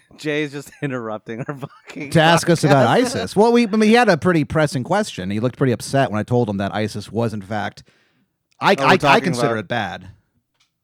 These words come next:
Speaker 1: I think isis is pretty bad. Well, it depends on what isis you're talking about. There's also I, I, the goddess ISIS.
Speaker 2: There was this beautiful, uh, woman I worked with at Barnes and Noble named ISIS.
Speaker 1: Ooh, how's she doing now?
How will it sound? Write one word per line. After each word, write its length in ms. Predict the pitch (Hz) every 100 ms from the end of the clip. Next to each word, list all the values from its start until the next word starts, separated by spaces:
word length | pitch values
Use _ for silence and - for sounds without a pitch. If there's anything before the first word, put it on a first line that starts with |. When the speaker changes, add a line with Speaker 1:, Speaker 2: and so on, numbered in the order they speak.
| _ _ _ _
Speaker 1:
I 80 | -
think 140 | 165 160
isis 300 | 143 123 113
is 60 |
pretty 180 | 104 110
bad. 180 | 101 101
Well, 100 | 151
it 40 | 143
depends 280 | 165 170
on 140 | 151 135
what 140 | 135
isis 340 | 113 135 127 117
you're 100 | 104
talking 280 | 101 87 87
about. 180 | 80
There's 140 | 110 113
also 340 | 135 131 113
I, 180 | 110 120 110
I, 140 | 107 120
the 140 | 104
goddess 440 | 92 104 123 90 90
ISIS. 460 | 87 - 69 - _ _ _ _
Speaker 2:
There 100 | 143
was 100 | 151
this 100 | 123
beautiful, 640 | 104 139 156 139 135 123
uh, 260 | 123 120 120
woman 240 | 117 131
I 80 | 123
worked 300 | 107 110 -
with 240 | 104 98 107
at 120 | 95
Barnes 280 | 107 110 101
and 80 |
Noble 280 | 101 113 98
named 200 | 90 90
ISIS. 560 | 87 92 101 101 - - _ _ _ _ _ _ _ _ _ _ _
Speaker 1:
Ooh, 360 | 120 127 87 78 - _
how's 120 | 107 104
she 120 | 123
doing 220 | 92 85
now? 200 | 85 85